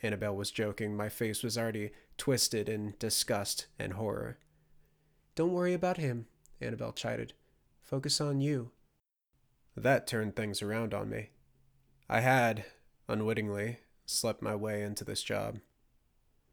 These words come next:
Once Cardiff was convinced of the ground's safety, we began climbing a gently inclined lawn toward a modest but well-maintained cottage,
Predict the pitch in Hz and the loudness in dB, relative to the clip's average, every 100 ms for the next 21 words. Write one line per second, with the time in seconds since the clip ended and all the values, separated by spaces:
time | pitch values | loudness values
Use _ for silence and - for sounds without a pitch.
0 | _ _ - 147 - 156 147 135 - 135 | _ _ 0 2 4 6 6 6 2 0
1 | - 135 123 139 135 - 123 117 127 127 | 2 0 4 4 4 2 0 2 4 4
2 | 117 - 127 120 120 113 120 117 123 120 | 2 2 2 0 -2 0 0 0 0 0
3 | 113 - 123 120 120 113 107 - - - | -2 -2 0 2 0 0 -4 -8 -14 2
4 | 135 135 127 117 117 - 120 117 113 113 | 2 2 0 0 -2 -2 0 0 0 0
5 | 113 110 113 - - - 120 110 113 113 | 2 -2 -6 -12 -8 0 0 2 0 0
6 | 110 - - 113 - - - _ - 123 | 0 -2 0 -2 -2 -18 -20 _ -2 0
7 | 117 113 113 120 113 104 110 107 107 - | 2 0 0 -2 -2 -2 -2 -2 -4 -6